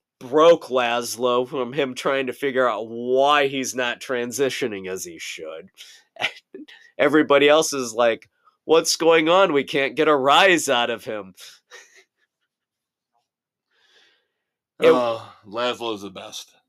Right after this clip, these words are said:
Speaker 2: But I'm sad to hear that next week is the season finale. That just sucks.
Speaker 1: Yeah.
Speaker 2: Nine episodes.
Speaker 1: Yeah.
Speaker 2: God.
Speaker 1: It's pathetic.
Speaker 2: Th-, this world makes me just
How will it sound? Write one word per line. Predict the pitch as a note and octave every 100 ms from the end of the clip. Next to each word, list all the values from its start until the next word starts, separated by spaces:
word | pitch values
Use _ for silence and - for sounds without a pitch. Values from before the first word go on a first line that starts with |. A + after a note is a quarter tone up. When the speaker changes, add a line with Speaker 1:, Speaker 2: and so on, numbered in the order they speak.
| _ -
Speaker 2:
But | - A#2 D3+ - - F2
I'm | A#2+ A2
sad | - - D3+ C#3 G#2
to | G2
hear | G#2+ G2+
that | F#2 F#2+ _ _ _ _ _ _ _ _
next | G#2 A2+ - G#2
week | G2+ -
is | F2+
the | F#2
season | - G#2 F#2
finale. | F#2 F#2+ F#2+ F#2 F#2
That | F#2 A#2+ G#2+
just | F#2+ F2
sucks. | - - C3
Speaker 1:
Yeah. | C3 D3 D3 C#3+ C#3 C3+
Speaker 2:
Nine | D#3 F#3+ A3+ G3
episodes. | C3+ C3 C3+ A#2 - F#2+ D2+ - - - _ _ _ _ _ _
Speaker 1:
Yeah. | - A#2 A2+ G#2 G2+
Speaker 2:
God. | G#3+ G#3+ G#3 D#3 - - _ _ _ _ _ _ _
Speaker 1:
It's | F3 C#3+ C3
pathetic. | - C#3+ - G#2+ G#2 G2+ F#2 - _ _ _ _ _ _ _ _ _ _ _ _ G#2+
Speaker 2:
Th-, | A#2 C3+
this | A2 C#3 -
world | A2 G#2 G2+
makes | G#2 G2+ -
me | G#2
just | F#2 F#2+ -